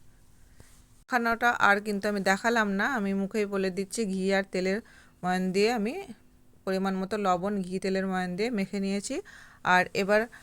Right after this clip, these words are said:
কড়াইশুঁটির কচুরির জন্য আমি পুরটা বানাবো, তার জন্য এখানে আমি দিয়ে দিলাম গোটা জিরে, হিং আর আদা বাটা, আর দিয়ে এটা ফোড়নটাকে ভেজে নিয়ে এর মধ্যে আমি পেস্ট করে রাখা কড়াইশুঁটিটা দিয়ে দিলাম, আর তার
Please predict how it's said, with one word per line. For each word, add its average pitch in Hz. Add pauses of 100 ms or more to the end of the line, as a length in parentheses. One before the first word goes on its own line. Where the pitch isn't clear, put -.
(380)
কড়াইশুঁটির 214
কচুরির 208
জন্য 220 (140)
আমি 208 (160)
পুরটা 208
বানাবো, 190 (120)
তার 190
জন্য 196 (100)
এখানে 202
আমি 196
দিয়ে 180
দিলাম 196
গোটা 180 (140)
জিরে, 175 (520)
হিং 202 (420)
আর 175 (1200)
আদা 185
বাটা, 190 (500)
আর 170 (160)
দিয়ে 185 (120)
এটা 190 (140)
ফোড়নটাকে 190
ভেজে 190
নিয়ে 202
এর 175
মধ্যে 175
আমি 202 (400)
পেস্ট 190
করে 196 (120)
রাখা 196 (640)
কড়াইশুঁটিটা 185 (100)
দিয়ে 190
দিলাম, 214 (120)
আর 202
তার 180